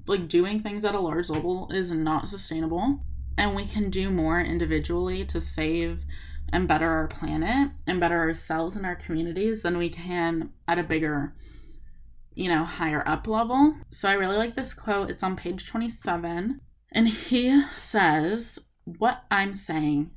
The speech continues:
is that if we apply our minds directly and competently to the needs of the earth, then we will have begun to make fundamental and necessary changes in our mind. We will begin to understand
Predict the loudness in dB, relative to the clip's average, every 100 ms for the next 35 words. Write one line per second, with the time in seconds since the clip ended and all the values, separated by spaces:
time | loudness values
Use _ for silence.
0 | -2 0 2 0 0 0 0 0 -2 0
1 | 2 2 0 -2 -4 -4 -2 -2 -4 -2
2 | -2 -4 -6 -6 -4 -4 -6 -4 0 0
3 | -2 -8 -20 -20 -4 -2 0 0 -2 -4
4 | -4 -2 0 0 -2 -12 _ -20 -20 -20
5 | -4 -2 0 0 -2 -4 -4 -6 -4 -4
6 | -2 -2 -2 -2 -2 -2 -6 -2 0 0
7 | 0 -2 -2 0 0 0 0 -2 -4 -2
8 | -2 -4 -4 -4 -2 -2 -2 0 0 -2
9 | -4 -10 -12 _ -20 -20 -20 -20 -4 2
10 | 4 4 4 4 2 0 -2 -2 0 0
11 | -2 -4 -2 0 -2